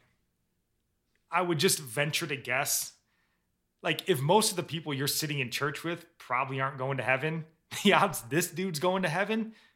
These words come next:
pretty slim. And he needs so much prayer in his life.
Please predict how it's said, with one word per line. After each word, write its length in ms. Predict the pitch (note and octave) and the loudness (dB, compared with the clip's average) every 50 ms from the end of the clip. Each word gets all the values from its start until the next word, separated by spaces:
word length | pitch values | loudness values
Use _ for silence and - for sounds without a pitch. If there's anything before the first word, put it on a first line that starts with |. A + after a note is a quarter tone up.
| _ _ _ - | _ _ _ -10
pretty 260 | - F3 F3 E3+ D#3+ | -6 -6 -4 -2 -2
slim. 480 | - - - C#3 B2+ A#2 A2 A#2 A#2 - - | -2 -2 -2 -2 -2 -4 -4 -8 -10 -12 -10
And 140 | D3 C3 | -8 -6
he 140 | A#2+ C#3+ D#3+ | -4 -2 -2
needs 440 | E3 E3 D#3+ D3 C3+ A#2 - - - | 0 0 0 -2 -2 -4 -6 -8 -6
so 340 | - - - - D#3+ D#3+ D#3+ | -4 -4 -2 -2 -2 -2 -2
much 320 | D3+ C3+ A#2+ - - - | -2 -4 -4 -6 -10 -10
prayer 260 | - C#3 B2+ A#2+ A#2 | -6 -4 -4 -2 -4
in 60 | A2+ A2+ | -4 -6
his 140 | G#2+ G#2+ | -8 -8
life. 400 | A#2 A2 G#2 G#2+ A2 G2+ - - | -6 -6 -8 -8 -10 -12 -16 -20